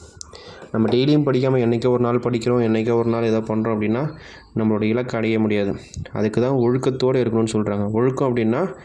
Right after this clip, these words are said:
ஆ, நல்-, நல்ல பண்பு அப்படின்னா, நல்ல பண்புனாலே எப்படின்னா,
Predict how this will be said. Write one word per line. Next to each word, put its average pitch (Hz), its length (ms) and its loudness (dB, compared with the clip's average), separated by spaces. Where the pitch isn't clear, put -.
ஆ, 117 220 -2
நல்-, 120 400 2
நல்ல 131 200 2
பண்பு 135 680 2
அப்படின்னா, 117 400 0
நல்ல 123 260 0
பண்புனாலே 147 600 2
எப்படின்னா, 131 380 0